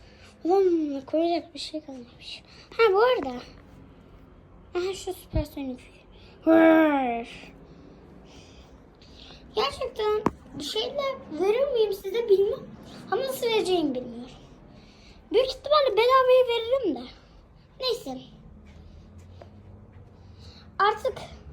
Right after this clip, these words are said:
artık benim kendi bulduğum smoothie'yi mi veririm? Neyi veririm bilmiyorum. Bu da, bu da benim oyuncak silahım.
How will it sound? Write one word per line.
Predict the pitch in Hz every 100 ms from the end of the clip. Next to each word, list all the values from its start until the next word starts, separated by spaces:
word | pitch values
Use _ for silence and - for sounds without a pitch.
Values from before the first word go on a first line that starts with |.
| - - - - - -
artık | 359 381 494 -
benim | 427 427 494
kendi | 480 453 440 466
bulduğum | 480 480 523 466
smoothie'yi | - 392 415 453 453 440 453
mi | 539 539
veririm? | 359 294 262 254 262 -
Neyi | 294 392
veririm | 466 494 466 523 523
bilmiyorum. | 440 381 320 262 254 269 - - - - - -
Bu | 415
da, | 453 427 - -
bu | 311
da | 403
benim | 415 403
oyuncak | 381 359 415
silahım. | 427 311 277 285